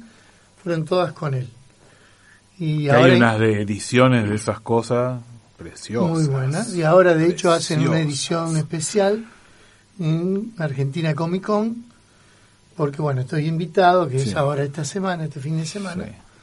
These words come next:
Speaker 1: Eh, no sé cuándo saldrá esto, pero bueno.
Speaker 2: Sí, sí.
Speaker 1: Eh, y hacen una edición especial de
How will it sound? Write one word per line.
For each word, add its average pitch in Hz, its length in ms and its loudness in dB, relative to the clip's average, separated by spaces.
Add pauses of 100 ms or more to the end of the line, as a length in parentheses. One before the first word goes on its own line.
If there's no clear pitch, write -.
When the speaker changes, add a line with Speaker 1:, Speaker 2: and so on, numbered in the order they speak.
(760)
Speaker 1:
Eh, 139 400 4
no 135 100 0
sé 139 160 -4
cuándo 139 240 -2
saldrá 147 460 0
esto, 165 280 -6
pero 151 200 -10
bueno. 135 240 -6 (140)
Speaker 2:
Sí, 117 140 -6
sí. 131 140 -10 (420)
Speaker 1:
Eh, 143 720 4 (840)
y 208 380 0
hacen - 260 2
una 180 180 0
edición 165 320 0
especial 190 540 -2
de 175 340 4